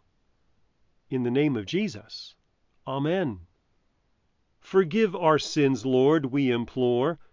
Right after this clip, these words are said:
that they may trouble us no more. We too will gladly those forgive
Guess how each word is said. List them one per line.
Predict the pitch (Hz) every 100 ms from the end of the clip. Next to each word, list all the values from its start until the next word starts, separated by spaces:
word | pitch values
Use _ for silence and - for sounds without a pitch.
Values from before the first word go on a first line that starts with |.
| _ _ _ _
that | 139 -
they | 165 170
may | 139 123
trouble | - 170 120 117
us | 143 123 -
no | 113 113 110
more. | 107 107 104 131 - _ _ _ _ _ _
We | 131 202 175
too | - 240 175
will | 135 139
gladly | 107 127 202 220 131 120
those | 101 120 110 107
forgive | - 110 95 110 101 90 -